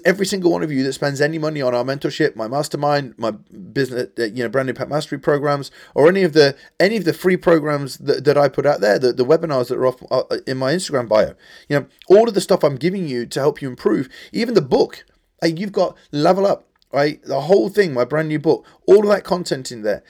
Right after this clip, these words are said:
That's all value-based content for a very small price that's ultimately gonna help bring you guys into the other communities.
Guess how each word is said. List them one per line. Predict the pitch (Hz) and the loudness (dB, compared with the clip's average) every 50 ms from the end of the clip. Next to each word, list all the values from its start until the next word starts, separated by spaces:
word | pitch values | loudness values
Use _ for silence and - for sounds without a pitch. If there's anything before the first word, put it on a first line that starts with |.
| - _ _ | -20 _ _
That's | - 190 214 214 - | 2 2 2 2 2
all | - 214 208 190 | 0 0 0 2
value-based | 151 175 156 190 196 196 185 170 147 143 143 143 135 - - _ | 2 2 2 2 0 -2 -6 -6 -6 -4 -4 -4 -6 -8 -12 _
content | - 190 214 214 208 - 139 127 127 - _ | -14 -12 -12 -10 -4 -2 -2 -2 -2 -6 _
for | - 139 131 | -2 0 0
a | 123 | 0
very | 127 147 160 160 | 2 0 0 0
small | 156 - - 151 131 127 | -2 -6 -8 -6 -8 -8
price | 123 - - 202 208 - - - - | -8 -4 0 2 2 2 2 -2 -6
that's | - - 117 - | -10 -12 -8 -4
ultimately | 147 165 160 - - 147 120 131 131 | -4 -4 -4 -4 -8 -10 -8 -8 -6
gonna | 135 135 131 131 | -6 -6 -4 -2
help | 143 143 - _ - | -2 -4 -4 _ -8
bring | 139 139 139 | -8 -6 -4
you | 139 139 131 | -6 -6 -2
guys | 123 123 127 131 123 123 | 0 0 0 0 0 -4
into | 127 123 120 - 120 | -8 -12 -12 -6 -2
the | 127 | 0
other | 123 120 127 | 0 0 -2
communities. | - - 156 196 214 175 - - 117 98 190 | -8 -8 -8 -8 -8 -8 -2 -2 -2 -2 -4